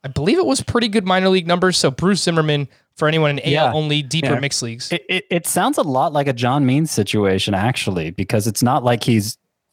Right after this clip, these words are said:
Speaker 2: he was a soft tossing lefty, Zimmerman was in the minors, and just succeeded on, like, uh, location and decep-, deception. Um, so, you know, never much of a prospect because the stuff didn't look good. If he's,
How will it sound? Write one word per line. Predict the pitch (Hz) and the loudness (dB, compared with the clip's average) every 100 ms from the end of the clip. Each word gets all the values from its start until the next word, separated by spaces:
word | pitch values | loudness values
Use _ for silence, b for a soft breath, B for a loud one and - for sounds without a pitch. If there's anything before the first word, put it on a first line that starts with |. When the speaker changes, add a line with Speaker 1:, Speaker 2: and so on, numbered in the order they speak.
| _ _ _ - | _ _ _ -6
Speaker 2:
he | - | 0
was | 156 139 | 2 2
a | |
soft | 117 139 127 - | -2 0 -2 0
tossing | 131 117 107 92 | 0 0 0 0
lefty, | 104 135 - 80 - | 2 0 -4 -10 -4
Zimmerman | 113 107 98 95 92 | 0 4 4 4 2
was | 92 78 87 | 0 0 -2
in | 101 | -2
the | 92 | 0
minors, | 92 85 82 82 92 | 0 -2 -4 -6 -4
and | 90 | -2
just | 95 - - | -2 -2 -2
succeeded | - 104 - 120 107 104 | -2 -2 0 2 2 2
on, | 98 98 | 4 2
like, | 95 92 90 - | 2 0 0 -2
uh, | 87 90 90 _ _ _ | -2 -2 -6 _ _ _
location | 107 95 98 - 98 - 104 98 | -4 -2 0 0 0 2 2 2
and | 92 92 | 0 -2
decep-, | 98 - 98 - _ _ _ _ | -2 -2 -4 -6 _ _ _ _
deception. | - 107 113 110 - 90 95 b b b b b b _ _ _ | -4 0 0 0 -2 -2 -4 b b b b b b _ _ _
Um, | 107 95 92 90 98 _ - | 0 2 0 -2 -8 _ -6
so, | 139 131 | 0 2
you | 139 | 2
know, | 143 | 2
never | 110 135 131 | 2 0 2
much | 123 123 | 2 0
of | 113 | 0
a | 104 | 0
prospect | - 127 135 - 98 | 0 0 0 -2 -2
because | 101 113 98 - | 0 0 -2 -2
the | - | -6
stuff | 95 117 143 | -2 0 0
didn't | - 92 | 0 0
look | 87 85 | -2 -2
good. | 92 95 | -2 -2
If | - | 2
he's, | 127 135 - | 2 0 -4